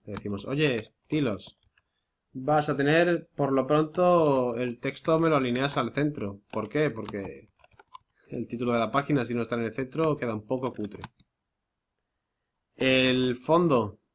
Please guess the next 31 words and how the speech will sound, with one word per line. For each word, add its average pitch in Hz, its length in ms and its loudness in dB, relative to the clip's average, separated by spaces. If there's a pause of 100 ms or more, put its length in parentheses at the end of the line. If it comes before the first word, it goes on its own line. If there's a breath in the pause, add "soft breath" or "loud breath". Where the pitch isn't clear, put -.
pues 117 220 -2
le 123 60 2
vamos 139 180 4
a 151 40 4
dar 143 100 8
un 123 100 2
color, 131 400 6
le 120 100 2
vamos 123 240 0
a 123 60 -2
dar 131 720 4
yellow, 117 460 2 (680)
amarillo. 104 640 -2 (1080)
Le 104 60 -16
tenemos 113 240 -2
que 117 80 -6
poner, 110 300 -2
claro, 127 320 2
que - 100 -8
ocupe 107 340 -2
todo 151 380 4
el 127 60 6
ancho. 175 580 4 (1500)
Y 143 140 4
una 143 160 6
altura, 113 300 0
vamos 123 200 2
a 131 40 2
darle 127 200 4
una 127 100 2
altura, 151 880 2